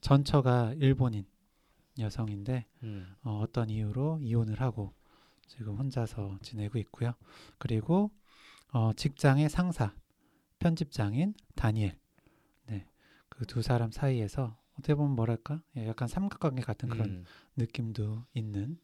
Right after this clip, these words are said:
Speaker 1: 네, 그런 영화라고 할 수 있죠.
Speaker 2: 어우, 네. 일 분 요약 너무 잘해주셨습니다.
Speaker 1: 네.
Speaker 2: 대강의 흐름은 아셔야 되니까요. 정말 이렇게 삼각관계가 흘러가는 거고요.
Speaker 1: 음.
Speaker 2: 네, 브리짓 존스는 이제 르네 제리거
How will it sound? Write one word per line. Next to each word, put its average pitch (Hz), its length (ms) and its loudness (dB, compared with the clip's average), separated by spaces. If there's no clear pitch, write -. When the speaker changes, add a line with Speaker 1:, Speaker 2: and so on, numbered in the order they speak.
Speaker 1:
네, 104 160 -6
그런 107 260 2
영화라고 98 440 0
할 110 100 -4
수 - 160 -10
있죠. - 280 -20
Speaker 2:
어우, 98 480 -6
네. - 260 -20
일 123 180 2
분 127 180 4
요약 92 260 2
너무 101 240 -4
잘해주셨습니다. 90 800 0
Speaker 1:
네. 104 260 4
Speaker 2:
대강의 110 380 0
흐름은 175 380 2
아셔야 95 320 0
되니까요. 95 560 -2
정말 120 180 0
이렇게 101 140 -2
삼각관계가 117 760 0
흘러가는 104 420 0
거고요. 90 480 -2
Speaker 1:
음. 127 260 2
Speaker 2:
네, 104 100 0
브리짓 131 360 0
존스는 113 400 -2
이제 98 180 0
르네 117 300 2
제리거 87 580 -4